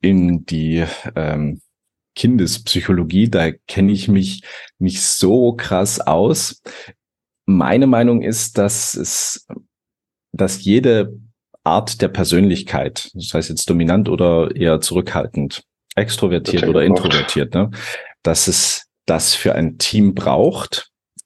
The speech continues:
Speaker 1: ähm,
Speaker 2: Genau.
Speaker 1: und dass das super, super wichtig ist, dass es das gibt.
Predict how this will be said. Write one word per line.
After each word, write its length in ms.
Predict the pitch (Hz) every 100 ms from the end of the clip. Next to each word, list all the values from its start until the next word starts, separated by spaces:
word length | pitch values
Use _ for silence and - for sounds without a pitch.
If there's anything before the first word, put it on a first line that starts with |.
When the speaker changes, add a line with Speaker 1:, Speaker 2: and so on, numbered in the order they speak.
| _
Speaker 1:
ähm, 360 | 90 87 90 90
Speaker 2:
Genau. 380 | 92 92 98 98
Speaker 1:
und 400 | 92 92 92 92
dass 220 | 87 -
das 380 | 95 85 - -
super, 500 | - - 107 107 95
super 260 | 90 - 85
wichtig 320 | 98 - 92
ist, 240 | 73 -
dass 140 | 82 -
es 140 | 82
das 300 | - 76 -
gibt. 440 | - 95 - -